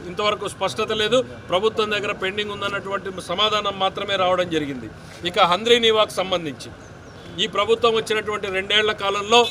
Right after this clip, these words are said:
ముప్పై మూడవ ప్యాకేజీ, ముప్పై నాలుగవ ప్యాకేజీ, ముప్పై ఆరవ ప్యాకేజీకి సంబంధించి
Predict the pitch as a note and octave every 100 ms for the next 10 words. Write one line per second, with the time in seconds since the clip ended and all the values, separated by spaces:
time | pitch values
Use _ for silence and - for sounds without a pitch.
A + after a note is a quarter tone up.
0 | - - C#3+ F3 A#3+ A#3+ A3 A3+ A3+ G#3+
1 | G#3 G#3 G3+ G#3+ G3+ F3+ G#3+ G3 A3 A3
2 | A3 G#3 G3 G3+ G3+ G3 F3 G3 F#3+ G#3
3 | G#3+ E3+ F#3 G3 F3+ E3+ F3+ F#3+ F#3+ F#3+
4 | E3 G#3+